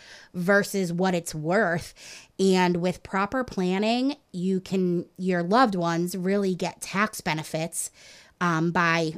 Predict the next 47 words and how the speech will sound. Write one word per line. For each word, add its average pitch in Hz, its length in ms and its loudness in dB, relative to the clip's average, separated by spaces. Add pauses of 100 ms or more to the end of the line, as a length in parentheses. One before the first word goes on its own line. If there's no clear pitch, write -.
ensuring 175 600 2
that 151 220 -2
you've 160 220 -4
done 180 200 0
a 180 40 -2
proper 170 360 -4
plan 190 480 0
and 156 220 0 (360)
by 185 180 4
them 175 220 2
inheriting 190 640 0
it. 214 280 0
I 175 120 -4
think 180 360 -2
a 165 100 -2
common 175 680 0 (640)
question 196 500 -2
we 185 140 2
get, 180 320 -2 (380)
you 185 80 0
know, 175 100 4
I 170 160 2 (200)
just - 220 -2
had 180 120 0
a 175 40 -2
client 185 360 0
that 185 80 0
I 180 80 2
met 175 180 0
with 175 300 -2
on 170 500 -2
Monday 190 340 2
night 247 380 2
that 160 340 -6 (440)
she - 200 -2
expressed, 185 560 -4
"Oh, 285 120 2
I 240 120 4
just 226 200 -2
want 226 140 4
to - 60 0
add 196 200 6
my 190 160 4
children 196 420 4
to 196 100 0
my 175 160 4
deed." 180 460 2